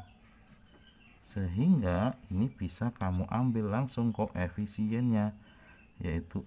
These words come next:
enam ditambah delapan kurangi dua, dibagi, yaitu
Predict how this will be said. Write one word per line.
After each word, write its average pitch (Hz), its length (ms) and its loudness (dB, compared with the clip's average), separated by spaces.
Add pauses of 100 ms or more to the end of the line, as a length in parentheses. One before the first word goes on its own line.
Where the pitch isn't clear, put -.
enam 107 480 0 (160)
ditambah 85 640 -4
delapan 127 720 -2
kurangi 92 800 -4 (480)
dua, 143 400 2 (800)
dibagi, 92 800 -2 (1400)
yaitu 95 540 -4